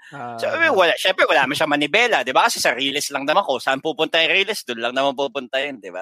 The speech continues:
Speaker 2: Pero yung, alam mo yun, yung nakikita ko, parang ina-adjust niya yung speed, di ba? Yung mga ganyan. Parang paano niya malalaman kung sasara na ba niya yung pinto, o bubukas niya, o may maiipit ba, yung parang ganun, di ba?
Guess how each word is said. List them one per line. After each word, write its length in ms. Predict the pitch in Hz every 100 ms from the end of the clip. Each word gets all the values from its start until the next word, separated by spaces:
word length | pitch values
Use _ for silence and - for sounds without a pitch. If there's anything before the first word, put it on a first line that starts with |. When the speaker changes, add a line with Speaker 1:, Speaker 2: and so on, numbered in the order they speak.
| -
Speaker 2:
Pero 180 | 247
yung, 160 | 269 277
alam 140 | 285
mo 80 | 226
yun, 160 | 151 147 180
yung 120 | 175 - - _ _ -
nakikita 400 | 185 180 190 208
ko, 80 | 226
parang 300 | - - 143
ina-adjust 560 | 139 123 131 127 147 -
niya 220 | 147 170
yung 80 | 226
speed, 720 | - - 220 220 214 214 214 _ _ _ _
di 100 | _ 117
ba? 160 | 139
Yung 160 | 151 117
mga 160 | 120
ganyan. 480 | 123 180 196 180 180 - _ _
Parang 320 | - 147 147 143
paano 280 | 151 147 147
niya 80 | 151
malalaman 560 | 151 160 202 233 240
kung 480 | 220 165 151 143 139
sasara 320 | 131 - 135
na 160 | 139 139
ba 160 | 139
niya 80 | 143
yung 160 | 143 143
pinto, 720 | 220 220 220 214 214 208 196
o 120 | 131 131 127 127 131
bubukas 560 | 131 139 143 165 233
niya, 240 | 226 208 190
o 80 | 139
may 80 |
maiipit 720 | 127 135 139 160 147 139 208 -
ba, 440 | - 214 208 214
yung 100 | 208
parang 300 | 131 117 110
ganun, 400 | 110 123 156 127
di 80 | 98
ba? 320 | 92 101 131